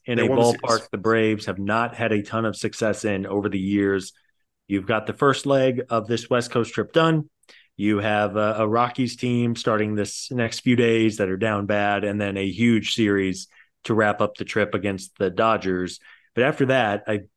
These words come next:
Speaker 1: I think the Braves don't go far. I mean, I think it, it, Atlanta is as far east, or I guess as far west as they go the rest of the way. They, they
Speaker 2: Yeah,
Speaker 1: have a
Speaker 2: there,
Speaker 1: series.
Speaker 2: there are no time zone changes after this,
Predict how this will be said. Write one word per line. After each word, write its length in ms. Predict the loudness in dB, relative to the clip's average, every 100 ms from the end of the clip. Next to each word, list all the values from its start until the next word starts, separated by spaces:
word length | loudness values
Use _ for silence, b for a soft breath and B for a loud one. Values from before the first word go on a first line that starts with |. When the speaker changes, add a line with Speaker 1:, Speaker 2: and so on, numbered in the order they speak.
| -20 _
Speaker 1:
I 120 | -10 -8
think 640 | -6 0 2 2 -2 -10 _ _ _ _ _ _ _ _ -6
the 80 | -2
Braves 460 | 2 4 4 2
don't 240 | 2 2 2
go 180 | 2
far. 280 | 2 2 2
I 60 | 2
mean, 120 | 2
I 80 | 2
think 220 | 2 2
it, 100 | 0 0 -8 -2
it, 200 | -2 -2 -4
Atlanta 580 | -4 0 0 0 0 0
is 220 | 0 -2
as 140 | -4 -2
far 400 | 2 4 2 2
east, 500 | 2 2 -4 -14 -20 _ b -2
or 100 | 0
I 60 |
guess 220 | 2 2 0
as 120 | 0
far 260 | 2 2
west 440 | 2 2 0 -2 -4
as 200 | -4 -2
they 140 | -2
go 220 | 2 2
the 80 | 2
rest 240 | 0 0 -4
of 60 |
the 80 | -2
way. 320 | 0 -2 -2 -6
They, 140 | -4
they 160 | -2 0
Speaker 2:
Yeah, 100 | 0
Speaker 1:
have 80 | 2
a 20 |
Speaker 2:
there, 100 | 2
Speaker 1:
series. 240 | 4 6
Speaker 2:
there 140 | 6 6
are 60 |
no 200 | 6 4
time 300 | 4 2 2
zone 160 | 0 0
changes 340 | 0 -2 -2
after 240 | -2 -4
this, 120 | -6